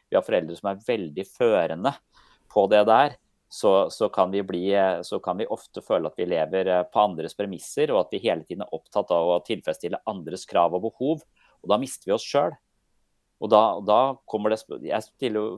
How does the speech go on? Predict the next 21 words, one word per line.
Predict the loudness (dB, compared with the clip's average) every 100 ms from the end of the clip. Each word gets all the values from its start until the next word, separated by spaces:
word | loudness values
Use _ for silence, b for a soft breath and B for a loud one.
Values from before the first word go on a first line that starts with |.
| -6
folk | -6 -2
veldig | -2 -2
ofte | -6 -8
spørsmålet, | -8 -4 -2 -2 -4
«Ja, | -8
men | -8 0
hva | 2 2 -2
vil | -8 -6
du? | -6 -4
Hva | -2 -2
ønsker | -2 -10 -10 -10
du | -6 -6 -6
ut | -6
av | -6 -2
livet | -2 -2
ditt?» | -6 -8 -20 -4
Um, | 0 2 0 -6 _ -8
og | -2
da | 0
er |
det | 2